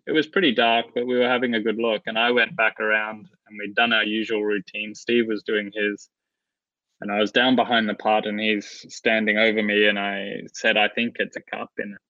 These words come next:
And he said, "Adam, this is two cups." I mean, it, he's doubled the read, but, and I said, "Are you sure? Like, have you seen this putt <laughs> over the years?" <laughs>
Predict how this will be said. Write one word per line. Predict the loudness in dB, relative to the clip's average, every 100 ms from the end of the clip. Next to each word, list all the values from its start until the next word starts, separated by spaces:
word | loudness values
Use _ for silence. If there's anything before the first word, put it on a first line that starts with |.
| -20
And | -18
he | -14
said, | -8 -4
"Adam, | -4 -4 -4 -4
this | -6 -6
is | -18 -10
two | -4 -4
cups." | -4 -10 -14 -20 -20 _
I | -4
mean, | -2 -4
it, | -8 _
he's | 0 2 2
doubled | 0 4 4 4
the | 4
read, | 4 4 2 -2
but, | -4 -4 _ _ _ _ _ _ _ _ _ _ _ _
and | -2
I | 0
said, | 0 0 0 0 -2
"Are | 2
you | 4 4
sure? | 4 4 6 4
Like, | 4 2 0
have | 0
you | 2 2
seen | 2 0 0
this | 0 -4
putt | -4 -2 -2
<laughs> | -4
over | -2 0
the | 2
years?" | 4 6 4 2 0 -4
<laughs> | -2